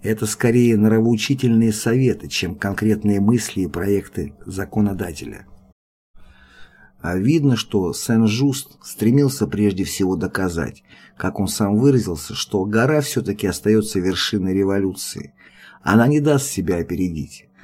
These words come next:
Она гильотинирует бешеных эбертистов, но кое-что заимствует у них.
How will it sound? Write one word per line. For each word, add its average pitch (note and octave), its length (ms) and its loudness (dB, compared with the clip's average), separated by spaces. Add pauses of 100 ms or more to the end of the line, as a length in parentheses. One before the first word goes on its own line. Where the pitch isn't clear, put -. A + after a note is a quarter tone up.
(280)
Она A#2+ 280 4
гильотинирует B2 840 4
бешеных G#2+ 540 2
эбертистов, G#2 880 -2 (320)
но G#2+ 120 2
кое-что C3+ 440 4
заимствует G#2 760 2
у D#2+ 60 -4
них. C#2+ 380 -4